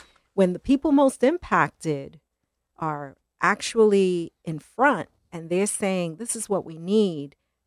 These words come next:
and this is, we wanna work to get it, and come along with us, be co-conspirators with us, be,"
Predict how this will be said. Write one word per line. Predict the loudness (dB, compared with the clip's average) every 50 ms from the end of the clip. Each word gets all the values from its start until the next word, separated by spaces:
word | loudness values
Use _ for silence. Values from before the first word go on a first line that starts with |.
| _ -8
and | -6 -6 -4 -4 -8 -10 -10 -2
this | 0 0 0 0 0
is, | -2 -4 -6 -8 -10 -14 _ _ _ _ _ _ _ _ _ _ _ -2
we | 0 2 2
wanna | 4 2 2 0 0
work | -2 -2 -2 -2 -2 _ _ _ -12
to | -12 -8
get | -2 2 2 4 4 4
it, | 2 0 -2 _ _ _ _ _ -6
and | -4 -4 -4 -8 -10 -12 _ _
come | -10 -2 2 2 2 2 2 0 -2
along | -4 -4 -4 -6 -2
with | 0 0 2 2
us, | 0 -2 -2 -4
be | -6 -2 2 2 4 4 2 0 -2 -6 -8 -12 -20 _ _ _ _ _ _ _ _ _ _ _ _ _ _ _ _ _ _ _
co-conspirators | 0 4 4 4 4 4 0 0 -2 -4 -2 0 2 4 6 4 4 4 0 -2 -4 -6
with | -8 -8
us, | -8 -8 -10 -10 -12 -12
be," | -4 -2 -2 0 0 -2 -6 -12